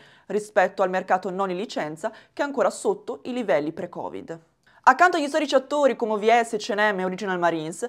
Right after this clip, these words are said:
si vanno affermando anche nuove realtà per il commercio italiano, quali Primark, Pepco, Kik e Sinsei.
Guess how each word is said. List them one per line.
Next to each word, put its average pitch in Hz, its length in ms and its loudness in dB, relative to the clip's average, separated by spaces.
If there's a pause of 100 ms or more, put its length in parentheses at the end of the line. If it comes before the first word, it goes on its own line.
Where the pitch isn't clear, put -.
(240)
si - 140 -10
vanno 277 160 0
affermando 294 500 0
anche 277 200 -4
nuove 277 180 -2
realtà 196 360 4
per 185 120 -6
il 180 80 -4
commercio 190 380 -2
italiano, 233 560 2
quali 170 320 2
Primark, 185 720 2
Pepco, 202 580 -2
Kik 311 420 -6 (200)
e - 120 -6
Sinsei. 208 640 -6